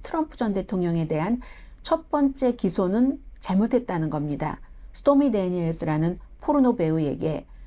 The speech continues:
선거하기 일주일 전에 본인과 같이 자고 뭐 그렇고 그랬다는 것을 인터뷰하지 못하도록 돈 주고 입막음하고 한 거,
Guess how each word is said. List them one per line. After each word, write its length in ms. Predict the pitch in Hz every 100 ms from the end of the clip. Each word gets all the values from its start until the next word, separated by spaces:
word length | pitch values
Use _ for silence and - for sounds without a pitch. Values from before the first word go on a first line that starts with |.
| -
선거하기 960 | - - 214 214 214 208 196 180 190 185
일주일 600 | 214 202 196 - 190 180 165
전에 440 | 160 160 226 269
본인과 360 | 226 165 165 170
같이 300 | 165 - -
자고 340 | - 160 170
뭐 200 | 165 170
그렇고 380 | - 170 165 175
그랬다는 560 | 165 151 - 170 165 160
것을 440 | 151 156 240 311 - - - -
인터뷰하지 580 | 214 247 202 190 175 180
못하도록 640 | 151 160 170 160 156 160
돈 300 | 196 190 175
주고 420 | 165 - 92 - -
입막음하고 680 | 190 190 175 160 156 143 165
한 160 | 139
거, 140 | -